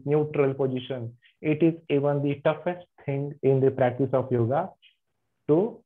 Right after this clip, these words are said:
stand in samasthiti. So in samasthiti, even the weight of our whole body,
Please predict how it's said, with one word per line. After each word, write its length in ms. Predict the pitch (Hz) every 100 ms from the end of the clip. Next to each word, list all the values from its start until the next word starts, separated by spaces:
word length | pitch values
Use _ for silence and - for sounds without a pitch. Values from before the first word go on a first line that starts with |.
| _ _ _ _
stand 340 | 151 143 147 147
in 240 | 139 135 -
samasthiti. 760 | 127 127 123 - 120 113 113 117 _ _ _ _ - -
So 200 | 165 127 - - - - _ -
in 300 | 165 226 -
samasthiti, 840 | 185 160 143 - 123 117 131 175 233 - _ _ -
even 420 | 143 165 165 151
the 140 | 135
weight 380 | 127 147 175 180 -
of 240 | 147 147 -
our 280 | 135 143 143
whole 400 | - 170 202 202
body, 500 | 151 147 117 113